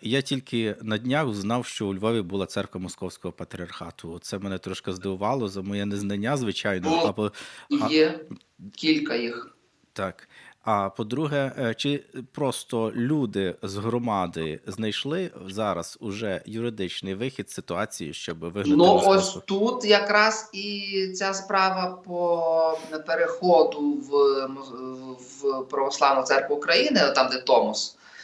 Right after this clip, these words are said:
Speaker 1: Хм.
Speaker 2: це і є вихід. Ну, тобто це і є абсолютно легітимний, нормальний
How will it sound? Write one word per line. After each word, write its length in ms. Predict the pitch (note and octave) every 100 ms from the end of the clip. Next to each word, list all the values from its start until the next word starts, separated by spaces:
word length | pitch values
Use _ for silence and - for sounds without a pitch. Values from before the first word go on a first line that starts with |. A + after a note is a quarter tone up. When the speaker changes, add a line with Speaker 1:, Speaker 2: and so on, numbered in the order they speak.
| - -
Speaker 1:
Хм. 120 | A2+
Speaker 2:
це 240 | F#3+ F3+
і 60 | G3
є 100 | A#3
вихід. 400 | A#3+ D4+ - - _ _ _ _ _ _ _ -
Ну, 80 | D3
тобто 260 | F3 F#3
це 300 | F#3 A3+ A#3 A3
і 40 |
є 360 | F#3+ A3+ C#4+ F#3+
абсолютно 520 | F3+ - G#3 B3+ G#3+
легітимний, 540 | F#3+ F#3 F#3 C4 B3+
нормальний 400 | G#3 G3 G3+ G3